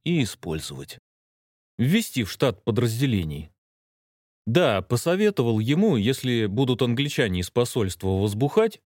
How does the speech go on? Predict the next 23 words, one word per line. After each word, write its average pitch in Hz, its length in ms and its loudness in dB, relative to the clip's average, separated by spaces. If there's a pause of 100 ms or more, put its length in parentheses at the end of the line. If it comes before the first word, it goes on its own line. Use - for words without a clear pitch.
(120)
скажите 185 480 0
им, 107 120 2
что 127 180 -2
машины 143 380 2
взяты 117 340 -2
у 101 40 4
немцев 120 460 0
в - 60 -20
приграничных 110 720 0
боях, 92 500 0 (580)
а 123 120 4
те — 202 300 0
трофеями 113 600 2
в 95 120 2
Африке. 76 520 -8 (760)
Так 208 160 2
что 185 360 2
я 135 220 0
вызвал 123 320 0
начальника 113 540 0
штаба 98 300 -2
своей 95 360 0
дивизии, 139 680 0